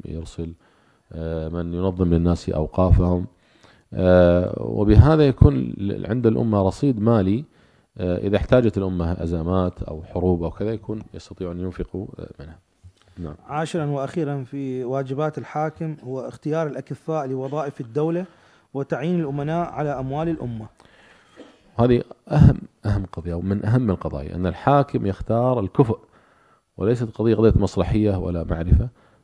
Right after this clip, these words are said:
Speaker 1: بل يختار الأفضل في كل، آه، منصب، و-، وبالذات الأموال يختار لها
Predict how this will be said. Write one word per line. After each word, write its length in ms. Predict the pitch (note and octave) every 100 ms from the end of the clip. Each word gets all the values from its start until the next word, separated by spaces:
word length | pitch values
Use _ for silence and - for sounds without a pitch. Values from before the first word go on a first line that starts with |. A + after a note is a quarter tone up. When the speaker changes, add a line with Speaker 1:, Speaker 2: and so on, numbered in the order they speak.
| -
Speaker 1:
بل 160 | G2
يختار 540 | G2 F2+ - B2+ C#3 B2
الأفضل 640 | G#2 - C#3 D3+ D#3 D#3 -
في 160 | - F#2+
كل، 480 | - B2+ B2+ C#3+ - _ -
آه، 640 | F2 E2 D#2+ D2+ - G1+ -
منصب، 380 | G2+ A#2 E3+ F#3+ - _ _ - _ _
و-، 420 | G#2 G#2+ G#2+ -
وبالذات 580 | A2+ A2+ A2+ E3+ G3 -
الأموال 760 | D#2+ - A2+ A2 G#2 G2 C3 - _ -
يختار 480 | F#2+ - A#2+ B2+ B2
لها 520 | A2+ A#2 A#2 A#2